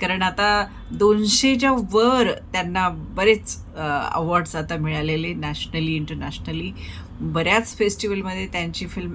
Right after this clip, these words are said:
ॲक्नॉलेज झालेली आहे. आणि आत्ता ते, म्हणजे, खरं सांगायचं तर महाराष्ट्रामध्ये त्यांना ओळखीची गरज नाही. तसंच आपण नामदेव ढसाळांबद्दल बोलायचं तर, अ, म्हणजे, अ, आरसा दाखवण्यासारखं आहे, नाही, सूर्याला. तर, अ,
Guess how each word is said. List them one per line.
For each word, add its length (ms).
ॲक्नॉलेज 680
झालेली 460
आहे. 240
आणि 240
आत्ता 400
ते, 520
म्हणजे, 360
खरं 180
सांगायचं 540
तर 100
महाराष्ट्रामध्ये 760
त्यांना 520
ओळखीची 480
गरज 220
नाही. 240
तसंच 320
आपण 340
नामदेव 480
ढसाळांबद्दल 720
बोलायचं 460
तर, 180
अ, 200
म्हणजे, 340
अ, 40
आरसा 320
दाखवण्यासारखं 760
आहे, 240
नाही, 160
सूर्याला. 460
तर, 120
अ, 440